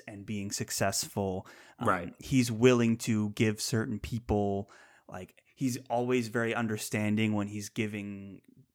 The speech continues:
Speaker 1: orders. He'd be like, "I know you're not liking the idea of my decision right now, but I want you to understand that, yes, I'm your boss and this is what we're doing, but I'm also going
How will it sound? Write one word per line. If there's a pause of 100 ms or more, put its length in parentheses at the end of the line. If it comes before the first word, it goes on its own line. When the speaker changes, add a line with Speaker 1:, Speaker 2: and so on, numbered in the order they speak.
(180)
Speaker 1:
orders.
He'd
be
like,
"I
know (240)
you're
not (840)
liking
the
idea
of
my
decision
right
now,
but
I
want
you
to
understand
that,
yes,
I'm
your
boss
and
this
is
what
we're
doing, (300)
but
I'm
also
going